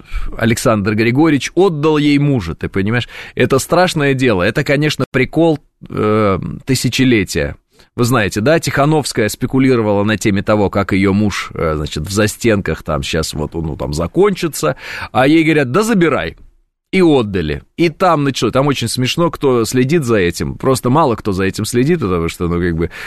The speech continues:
есть время у людей, да, ну, как-то, ну, есть более важные дела, а времени маловато.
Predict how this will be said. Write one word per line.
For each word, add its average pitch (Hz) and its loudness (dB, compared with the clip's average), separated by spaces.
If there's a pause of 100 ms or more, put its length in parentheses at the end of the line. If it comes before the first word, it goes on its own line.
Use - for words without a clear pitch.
(120)
есть 113 0
время 117 2
у 104 0
людей, 95 0
да, 90 0
ну, 92 -2
как-то, - -8
ну, 143 0
есть 165 0
более 147 2
важные 120 0
дела, 131 2
а 107 -2
времени 113 -2
маловато. 110 0